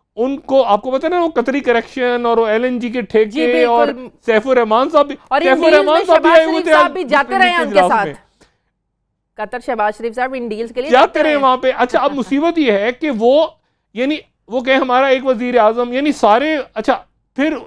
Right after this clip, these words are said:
Speaker 1: एत-, यानी कहें कि जी ये देखें, इसको भी निकाल दिया, वो तो इतना अच्छा था, इनके पास और बड़े अच्छे कैंडिडेट्स थे। तो मियाँ साहब जो है वो मेरे ख्याल से तसादुम के मूड में हैं। आज पीटीवी से उनकी तकरीर नशर हो रही थी, पीटीवी बरह रास्त उनको दिखा रहा था। आप पीटीवी देखें तो वो, अब,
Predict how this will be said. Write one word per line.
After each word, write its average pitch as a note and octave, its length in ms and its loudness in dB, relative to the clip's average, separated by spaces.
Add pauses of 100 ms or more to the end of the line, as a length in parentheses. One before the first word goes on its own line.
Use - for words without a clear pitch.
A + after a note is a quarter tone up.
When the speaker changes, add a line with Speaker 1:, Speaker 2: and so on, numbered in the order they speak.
(100)
Speaker 1:
एत-, G3 340 -2
यानी A3+ 320 0
कहें A#3 260 -6
कि C4 100 -4
जी B3+ 220 -2
ये A3+ 160 -2
देखें, A#3 420 -4
इसको G#3+ 220 -4
भी A#3 100 -2
निकाल A3 320 2
दिया, A3 400 2
वो G#3+ 180 0
तो A3+ 140 -6
इतना A3+ 200 -8
अच्छा A3+ 260 -4
था, A3+ 280 -4 (260)
इनके G3 280 -4
पास D4 200 2
और C#4 200 0
बड़े D#4 160 -2
अच्छे F#4 140 0
कैंडिडेट्स D4 560 -4
थे। C#3 80 -10 (540)
तो D#4+ 60 -6
मियाँ D4+ 280 0
साहब D#4+ 320 2
जो D#4 60 -4
है D4 80 -4
वो D4+ 120 -4
मेरे C4+ 180 0
ख्याल B3+ 160 -2
से D4+ 100 -10
तसादुम G#3+ 600 -2
के C#4 400 -6 (160)
मूड G3 360 -6
में A#3+ 140 -2
हैं। A#3 180 -2
आज A3 200 2 (120)
पीटीवी G#3+ 480 -4
से C#4 200 -4
उनकी C4 280 -4
तकरीर C4+ 480 -4
नशर C4 260 -2
हो B3+ 140 0
रही B3+ 160 -4
थी, B3+ 340 -8 (440)
पीटीवी A#3+ 360 -2
बरह G3 320 4
रास्त F#3+ 280 2
उनको A#3+ 200 -8
दिखा G3+ 300 -2
रहा A3 120 0
था। G#3 280 -2
आप G3 120 -4
पीटीवी A3 320 -8
देखें G#3+ 300 -4
तो G#3+ 160 0
वो, F#3+ 220 0
अब, D#3 360 -6